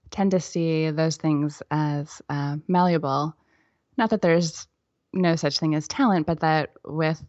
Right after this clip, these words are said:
hard work and, um, different strategies, that you can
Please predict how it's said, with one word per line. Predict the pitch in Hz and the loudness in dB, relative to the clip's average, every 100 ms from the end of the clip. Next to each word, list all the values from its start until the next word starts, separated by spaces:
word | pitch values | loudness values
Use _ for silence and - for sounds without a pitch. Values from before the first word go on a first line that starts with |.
| _ | _
hard | - 180 170 160 | -8 -2 -2 0
work | 151 156 147 - _ _ _ _ | 2 2 -2 -8 _ _ _ _
and, | 160 160 156 151 151 151 - - | -4 0 0 0 -2 -2 -6 -10
um, | 147 147 143 160 175 - - - | -8 -6 -6 -8 -10 -14 -12 -6
different | 165 147 | -4 -4
strategies, | - - 208 190 180 170 165 165 _ - - - _ | -4 -2 2 2 2 2 0 -4 _ -20 -20 -20 _
that | - 165 | -4 0
you | 160 156 | 0 0
can | - 160 151 151 160 | 0 2 2 2 0